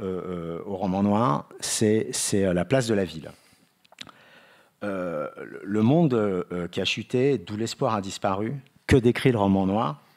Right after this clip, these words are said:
est quasiment toujours, enfin en tout cas très très très souvent, représenté par la ville. La ville, c'est le,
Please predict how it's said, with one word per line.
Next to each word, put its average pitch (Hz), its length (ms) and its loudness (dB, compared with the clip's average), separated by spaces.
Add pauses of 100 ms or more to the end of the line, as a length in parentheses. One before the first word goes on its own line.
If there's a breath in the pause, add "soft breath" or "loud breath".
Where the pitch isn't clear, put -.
(340 soft breath)
est 110 300 2 (1080)
quasiment 101 600 -2 (160)
toujours, 104 540 -4
enfin - 200 -12
en - 80 -6
tout - 140 -14
cas - 160 -4 (220)
très 107 180 -4
très - 220 -6
très - 220 -6
souvent, 101 440 -4 (260 loud breath)
représenté 98 640 -4
par - 260 -2
la 104 120 2
ville. 90 180 -6
La 76 100 -6
ville, 120 200 -2
c'est - 160 -4
le, 71 180 -8